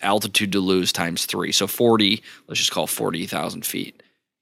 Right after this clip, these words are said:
Forty times three is a hundred and twenty thousand. Divide that by a thousand, a hundred twenty miles out is when you wanna start your descent. So if they tell me, "Hey, descend positive discretion three one zero at two hundred miles out,"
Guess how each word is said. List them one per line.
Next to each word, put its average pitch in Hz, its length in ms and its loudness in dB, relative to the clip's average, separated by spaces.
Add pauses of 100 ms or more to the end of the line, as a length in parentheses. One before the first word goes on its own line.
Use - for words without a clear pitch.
(300)
Forty 117 320 6
times 101 400 2
three 107 420 4
is 98 100 2
a 101 60 -2
hundred 95 320 0
and 90 80 -4
twenty 90 280 -4
thousand. 92 520 0
Divide 90 400 -2
that 76 180 -2
by 85 180 -2
a 90 60 -2
thousand, 95 520 0 (280)
a - 80 -10
hundred 101 440 0
twenty 92 300 0
miles 87 420 0
out 117 320 2
is 92 120 -2
when 92 140 -2
you 87 160 0
wanna 85 200 -2
start 80 260 0
your 73 120 -4
descent. - 480 -4 (500)
So 101 220 6
if 95 80 2
they 131 180 4
tell 107 280 2
me, 120 220 4
"Hey, 117 200 2
descend 104 600 0
positive - 220 2
discretion 113 340 0
three 110 260 -2
one 95 220 -2
zero 113 400 2 (220)
at - 120 -4
two 110 160 2
hundred 101 140 0
miles 92 320 -2
out," 127 320 2